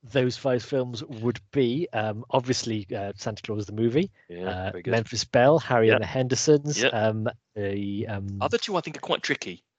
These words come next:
Speaker 1: No, I, I know it's the one with John Travolta in it in the,
Speaker 2: Oh,
Speaker 1: uh, to
Speaker 2: yeah.
Speaker 1: do with the li-, a legal firm, a legal
Speaker 2: A,
Speaker 1: case,
Speaker 2: a
Speaker 1: something like that.
Speaker 2: Civil Action.
Speaker 1: A Civil Action. <laughs> There we are. Wonderful title. Sticks in the memory. And then the final one would be, oh,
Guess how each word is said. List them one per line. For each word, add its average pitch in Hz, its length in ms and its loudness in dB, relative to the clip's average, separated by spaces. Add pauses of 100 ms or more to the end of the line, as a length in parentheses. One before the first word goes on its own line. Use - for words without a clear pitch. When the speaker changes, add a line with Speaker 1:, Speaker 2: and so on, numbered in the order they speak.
(120)
Speaker 1:
No, 139 80 10
I, 147 220 10
I 147 40 8
know 185 160 8
it's 147 200 6
the 151 60 -8
one 160 120 0
with 147 140 0
John 135 320 2
Travolta 127 440 0
in 110 80 0
it 110 140 -4
in 113 160 -6
the, 110 100 -4
Speaker 2:
Oh, 110 40 0
Speaker 1:
uh, 110 120 2
to 110 80 0
Speaker 2:
yeah. 180 240 -2
Speaker 1:
do 131 60 4
with 120 100 2
the 123 140 0
li-, 127 300 -4
a 139 40 -2
legal 156 300 6
firm, 185 340 4
a 117 60 0
legal 143 300 -2
Speaker 2:
A, - 20 -10
Speaker 1:
case, 156 260 0
Speaker 2:
a 127 40 2
Speaker 1:
something 120 160 2
like 123 80 4
that. 131 80 6
Speaker 2:
Civil 156 240 4
Action. - 340 -2
Speaker 1:
A - 40 -6
Civil 156 360 6
Action. 147 320 2
<laughs> - 20 -4
There 175 140 4
we 139 80 -2
are. 131 100 0
Wonderful 135 380 -4
title. 110 380 -10
Sticks - 240 -18
in - 20 -20
the 117 60 -14
memory. 101 340 -14 (320)
And 127 180 -2
then 135 160 2
the 131 80 -4
final 180 460 -2
one 117 480 -2
would 127 340 -4
be, 123 400 0 (600)
oh, 127 200 4